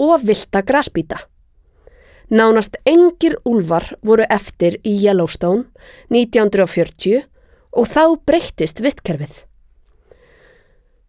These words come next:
Sléttuúlfum, dádýrum og elgum fjölgaði á meðan víði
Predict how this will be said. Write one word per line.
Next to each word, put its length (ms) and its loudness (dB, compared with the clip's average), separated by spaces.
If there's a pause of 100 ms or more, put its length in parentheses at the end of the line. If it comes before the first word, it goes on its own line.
(140)
Sléttuúlfum, 840 2 (180)
dádýrum 600 2
og 100 0
elgum 400 0
fjölgaði 720 -2 (340)
á 80 2
meðan 320 4
víði 380 2